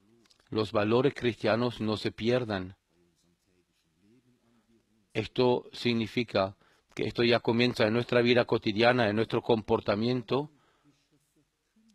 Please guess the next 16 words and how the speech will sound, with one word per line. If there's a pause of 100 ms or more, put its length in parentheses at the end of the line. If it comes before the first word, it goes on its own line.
(600)
pero
también
para
esto
es
necesario (920)
una
manifestación, (1200)
em,
pública, (800)
y
esto
es
la
visita
del,